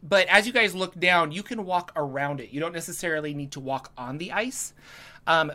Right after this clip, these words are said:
but you do see that, uh, on the, uh, inside of the ice, um, there is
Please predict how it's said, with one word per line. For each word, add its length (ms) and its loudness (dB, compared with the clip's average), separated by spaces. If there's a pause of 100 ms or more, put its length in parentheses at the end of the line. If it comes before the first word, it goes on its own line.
but 180 -4
you 140 -2
do 340 -4
see 540 -6
that, 420 -2 (240)
uh, 260 4 (640)
on 160 2
the, 140 -4 (120)
uh, 100 0 (160)
inside 500 0
of 120 -2
the 120 -6
ice, 480 -2 (1120)
um, 360 0 (640)
there 580 2 (640)
is 400 -4